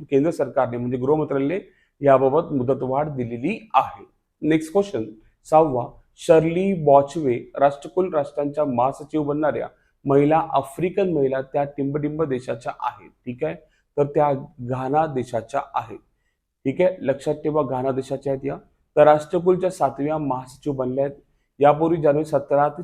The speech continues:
चोवीस पर्यंत घानाच्या परराष्ट्र व्यवहार प्रादेशिक एकत्मता मंत्री म्हणून काम करत होत्या आणि घानाच्या राष्ट्रीय सुरक्षा परिषदेच्या सदस्य देखील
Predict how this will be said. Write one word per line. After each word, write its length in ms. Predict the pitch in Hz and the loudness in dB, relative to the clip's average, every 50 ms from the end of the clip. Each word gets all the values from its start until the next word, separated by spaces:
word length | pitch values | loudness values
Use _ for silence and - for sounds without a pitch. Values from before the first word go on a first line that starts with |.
| - _ | -10 _
चोवीस 280 | - 135 135 143 143 - | -2 0 0 0 -4 -4
पर्यंत 240 | - 170 160 147 127 | -4 -2 -2 -2 -4
घानाच्या 560 | 131 127 120 127 127 131 139 143 143 165 151 | -6 -6 -6 -6 -4 -2 -2 -2 -2 -4 -6
परराष्ट्र 560 | - - 139 131 135 151 156 - - - 120 - - _ _ _ _ _ _ - | -4 -4 -6 0 0 0 0 -2 -8 -10 -10 -10 -10 _ _ _ _ _ _ 4
व्यवहार 360 | 135 143 143 143 160 165 165 | 6 6 6 6 4 2 2
प्रादेशिक 600 | 165 - 143 131 131 139 139 - 180 - - _ | 2 0 -2 0 0 -6 -8 -10 -14 -14 -14 _
एकत्मता 560 | - 117 139 139 - 165 160 160 147 139 151 143 | -6 -6 -4 -2 -2 -4 -2 -4 -6 -4 -4 -2
मंत्री 320 | 143 135 131 127 156 165 | -2 -4 -4 -4 -4 -4
म्हणून 360 | 156 147 135 120 120 127 127 | 0 0 0 0 -2 -4 -6
काम 340 | - - 139 135 143 156 160 | -6 -2 0 0 0 -2 -2
करत 200 | 160 143 135 135 127 | -2 -2 -2 -2 -2
होत्या 340 | 131 135 127 - 117 107 - - _ _ _ _ _ _ _ | -4 -6 -6 -6 -8 -8 -8 -10 _ _ _ _ _ _ _
आणि 180 | - 156 170 165 | 2 2 2 2
घानाच्या 580 | 147 156 156 151 147 156 165 175 170 185 175 | 2 0 -2 -2 -2 -2 -2 -4 -2 -2 0
राष्ट्रीय 400 | 160 156 147 143 151 - - 180 | 0 0 0 -2 -4 -4 -4 -4
सुरक्षा 400 | 180 - 175 156 165 160 - 175 | -2 -2 -6 -6 -6 -6 -8 -10
परिषदेच्या 540 | 175 - - 147 139 - - 147 143 156 - | -10 -6 -8 -8 -8 -8 -10 -14 -8 -8 -8
सदस्य 420 | 123 - 147 135 135 135 - 139 | -8 -8 -8 -8 -8 -8 -10 -10
देखील 220 | 139 139 139 - | -10 -10 -8 -8